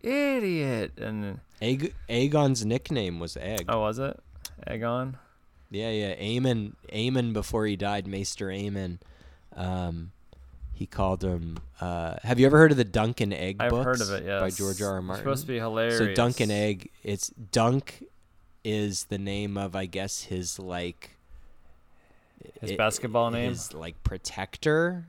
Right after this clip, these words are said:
Speaker 2: It's like
Speaker 1: Oh.
Speaker 2: his protector, and Egg is Aegon's nickname.
Speaker 1: Oh.
Speaker 2: Um,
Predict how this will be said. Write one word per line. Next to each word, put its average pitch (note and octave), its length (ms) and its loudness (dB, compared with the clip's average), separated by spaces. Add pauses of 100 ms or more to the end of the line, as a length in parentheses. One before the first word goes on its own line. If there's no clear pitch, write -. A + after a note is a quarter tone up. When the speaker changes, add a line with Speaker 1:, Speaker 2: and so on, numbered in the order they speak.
(120)
Speaker 2:
It's - 160 -8
like G#2 100 -4
Speaker 1:
Oh. - 40 -6
Speaker 2:
his F#2+ 100 -8
protector, B2 720 -4
and F#2 260 -6
Egg G2 340 -6
is F#2 340 -6
Aegon's F2+ 800 -8 (300)
nickname. G2+ 640 -8 (640)
Speaker 1:
Oh. G2 60 -6
Speaker 2:
Um, F#2 500 -6